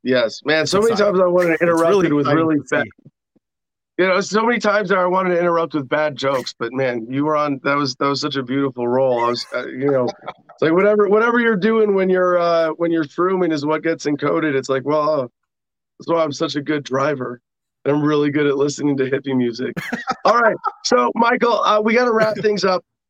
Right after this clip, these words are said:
Speaker 1: Yeah, it, it seems like you're, you're so propelled by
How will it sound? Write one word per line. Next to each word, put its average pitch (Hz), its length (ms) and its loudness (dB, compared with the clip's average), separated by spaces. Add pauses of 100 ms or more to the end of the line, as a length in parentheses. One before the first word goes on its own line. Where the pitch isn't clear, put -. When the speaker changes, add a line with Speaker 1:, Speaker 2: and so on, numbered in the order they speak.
(140)
Speaker 1:
Yeah, 185 240 -2
it, - 120 -4
it 208 200 -2
seems 240 320 -2
like 214 260 0 (180)
you're, 202 300 -2
you're 190 160 0
so 214 340 -2
propelled 180 680 -2 (500)
by 160 600 0